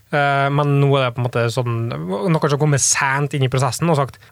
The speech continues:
«Jeg vet ikke helt om navnet er det beste å bruke, for at this har en spesifikk betydning i JavaScript, og den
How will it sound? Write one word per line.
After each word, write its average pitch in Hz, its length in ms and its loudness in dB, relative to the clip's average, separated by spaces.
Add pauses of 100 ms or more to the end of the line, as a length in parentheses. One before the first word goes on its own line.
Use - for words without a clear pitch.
(120)
«Jeg 302 160 -4
vet 302 160 -4
ikke 202 220 -2
helt 214 180 -4
om 233 80 -2
navnet 156 440 2
er 139 40 0
det 143 80 -2
beste 151 240 -4
å 135 80 0
bruke, 147 320 0
for 214 140 0
at 156 100 -6
this 139 180 -2
har 139 140 0
en 131 80 0
spesifikk 127 480 -4
betydning 131 560 -2 (160)
i 123 80 0
JavaScript, 117 540 -2 (400)
og 147 100 2
den 135 160 0